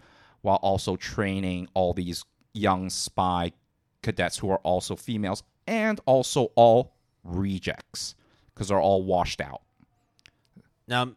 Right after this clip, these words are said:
Speaker 2: maybe this is just me being unfairly critical, but you know when they were doing that first, like, lesson, when
Speaker 1: Yeah.
Speaker 2: they were picking locks?
Speaker 1: Yeah.
Speaker 2: I, I, I stopped after that.
Speaker 1: Oh, okay.
Speaker 2: Yeah.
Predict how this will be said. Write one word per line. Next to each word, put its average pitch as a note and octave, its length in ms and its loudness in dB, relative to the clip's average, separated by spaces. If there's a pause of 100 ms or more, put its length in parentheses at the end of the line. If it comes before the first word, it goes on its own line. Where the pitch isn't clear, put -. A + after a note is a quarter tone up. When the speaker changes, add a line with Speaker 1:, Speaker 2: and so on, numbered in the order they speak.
(100)
Speaker 2:
maybe C3+ 300 4
this A#2+ 180 2
is A2+ 80 -4
just G#2+ 160 -2
me G#2 160 0
being G2 220 -2
unfairly F#2 560 -4
critical, G#2+ 840 -2
but F2+ 400 0 (1300)
you - 120 -6
know C3+ 220 2
when B2+ 160 0
they A#2+ 100 0
were A#2 80 4
doing G#2+ 300 -2
that G2+ 240 -2
first, G2+ 440 -2
like, G2 200 -6
lesson, A2+ 640 -4 (720)
when G2 100 -4
Speaker 1:
Yeah. F#2 120 2
Speaker 2:
they G2+ 60 2
were - 60 -2
picking G2+ 320 -2
locks? F#2 640 -2
Speaker 1:
Yeah. F#2+ 420 0
Speaker 2:
I, F#2 460 -2
I, E2+ 180 -6 (100)
I E2+ 100 -4
stopped D#2+ 340 -4
after D#2 180 -10
that. D#2+ 280 -6 (240)
Speaker 1:
Oh, G#2+ 160 2
okay. E2 240 -2 (280)
Speaker 2:
Yeah. D#2+ 360 -4